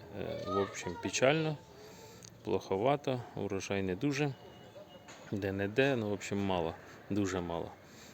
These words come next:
Не варто взагалі на морожку акцентувати увагу. Е, по черниці в Фінляндії, м,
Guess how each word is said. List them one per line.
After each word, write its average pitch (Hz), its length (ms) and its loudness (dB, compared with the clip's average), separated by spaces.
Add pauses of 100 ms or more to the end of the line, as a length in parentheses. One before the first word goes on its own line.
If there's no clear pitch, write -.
(140)
Не 101 140 0
варто 101 340 2
взагалі 90 480 -2 (120)
на 87 120 0
морожку 90 460 0
акцентувати 95 840 0
увагу. 90 500 0 (1000)
Е, 92 580 2 (160)
по 120 400 4
черниці 104 1200 2 (1500)
в - 40 -14
Фінляндії, 98 1080 2 (1300)
м, 104 1500 -2